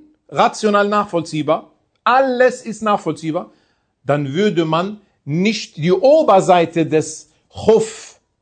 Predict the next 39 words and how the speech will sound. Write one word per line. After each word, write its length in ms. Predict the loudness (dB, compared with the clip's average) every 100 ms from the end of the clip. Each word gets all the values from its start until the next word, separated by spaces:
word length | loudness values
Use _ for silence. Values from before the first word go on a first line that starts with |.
| _
ja, 140 | -8
diese 260 | -4 2 4
Ledersocken, 680 | 4 4 4 2 0 -6 -12
streichen, 540 | -12 0 2 2 0 0
sondern 300 | 2 2 0
von 140 | 0
unten. 340 | 0 -2 -6 -6 _ _
Wie 220 | -4 -2
gehst 360 | -2 -2 -4 -8
denn 100 | -4
du? 320 | -4 -4 -12 _
Gehst 260 | 0 0 0
du 100 | 0
so 180 | 0 0
mit 240 | -2 -2
dem, 260 | -4 -4 -8
mit 140 | -6
der 120 | -2
Oberseite 500 | -2 -2 -2 -4 -4
deiner 260 | -4 -4 -8
Füße 480 | -8 -8 -6 -6 -6 -8 -12 _
auf 200 | -2 0
dem 180 | 0 2
Boden 360 | 4 2 0 0
oder 160 | 0
mit 160 | 0 2
der 100 | 0
Sohle? 600 | 4 4 6 2 0 -6 _ _ _ _ _ _ _ _ _ _
Streichst 640 | -12 0 2 2 -2 -2
du 80 | 0
die 160 | 2
Sohle 340 | 2 4 4 2
beim, 500 | 2 -2 -6 -12 -14
äh, 240 | -16 -8
beim 220 | -2 -2
Streichen 420 | -4 -2 -2 -2
über 140 | -2 -2
die 120 | -2
Socken 360 | -2 -2 -6